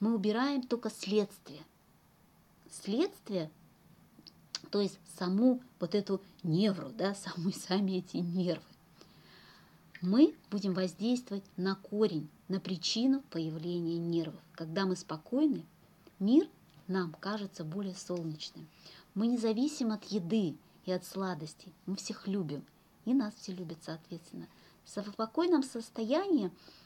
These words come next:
нам легче решить любые задачи.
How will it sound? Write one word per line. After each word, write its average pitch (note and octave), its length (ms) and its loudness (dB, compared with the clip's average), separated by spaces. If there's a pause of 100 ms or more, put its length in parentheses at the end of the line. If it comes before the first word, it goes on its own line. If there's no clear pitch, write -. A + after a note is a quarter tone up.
(120)
нам G3+ 180 2
легче B3 520 0 (220)
решить A#3+ 560 0 (340)
любые F#3+ 480 -2 (140)
задачи. D#3+ 560 -4